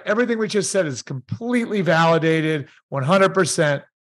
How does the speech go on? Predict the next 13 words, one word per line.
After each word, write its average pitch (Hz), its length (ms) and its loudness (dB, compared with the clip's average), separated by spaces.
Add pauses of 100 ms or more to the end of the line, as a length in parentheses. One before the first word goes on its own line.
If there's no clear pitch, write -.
(380)
And 185 160 0
then 233 420 2
the 185 100 -2
way 202 140 2
we 254 120 0
look 240 160 0
at 214 60 -12
the 190 80 -10
losing 240 420 -4
team 156 360 -6
just - 260 -12
changes 208 460 -2
completely. 180 760 -4